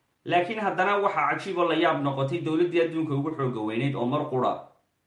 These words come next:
noqotay dowlad aad u tamar yar oo burburtay oo intaasoo madaxweyne yeelatay, dowlad, magaalo yaroo kasta iyo tuulo yaroo kastaaba ay madaxweyne ye-, sheegatay, sida iminka Soomaalida haysata marka. Marka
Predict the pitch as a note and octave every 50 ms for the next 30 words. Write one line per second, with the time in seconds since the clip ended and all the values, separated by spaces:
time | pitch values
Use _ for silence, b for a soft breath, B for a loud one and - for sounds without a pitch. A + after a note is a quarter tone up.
0 | _ _ - G2+ A2 A2 G#2+ A2+ A2 A2 - C3+ B2+ - - G#2+ A2+ A#2+ B2+ G#2
1 | G2+ A2 G#2+ G#2+ A2 - - G2+ G2 G2 F#2+ - D#2+ D#2 D#2 - - _ - -
2 | A2+ - F#2 G2 G2 G2 - F2+ F#2+ F#2+ - - G2+ F#2 F2+ F2 E2+ D#2+ - -
3 | - - A#2 C3+ D3+ D#3+ D#3 D3 C#3 B2 - C3+ B2 A#2 G#2+ - - G#2+ G#2 G#2+
4 | A#2+ C3+ C#3 C3+ - - - _ _ _ _ _ - A2 A2+ A2+ A#2 A#2 A2 -
5 | - C#3+ C#3+ C3 B2+ B2+ B2+ C3 A#2 A#2+ B2+ B2+ C#3 C#3+ D3+ D3+ D3+ C3+ B2+ B2+
6 | - B2+ - - C#3 C3+ C3 - B2+ C#3 C#3 C3 C3 B2 A#2+ A#2 G#2+ - - A2+
7 | A#2+ B2+ D3 D3 C#3+ - - - _ _ _ _ _ - - A#2+ B2 A#2+ A#2 A#2
8 | A2+ A2+ A2+ A#2+ A#2 B2 A#2+ A#2+ B2 A#2 G#2+ G2+ - - - F#2+ - - A2 G2
9 | F#2+ F#2+ - - B2+ C#3 C3+ F3+ D3+ C#3+ C3+ C3+ C3+ B2+ - - - - A2+ A2+
10 | A#2+ B2 B2+ C3+ A#2 G#2+ G2+ G2 F#2+ - F#2+ - - F#2+ F2+ F2+ E2+ - _ _
11 | _ _ _ _ _ _ _ _ _ _ _ - _ _ _ _ _ _ _ _
12 | b b b b b b b b b b b b - A#3 B3+ C4 B3 A3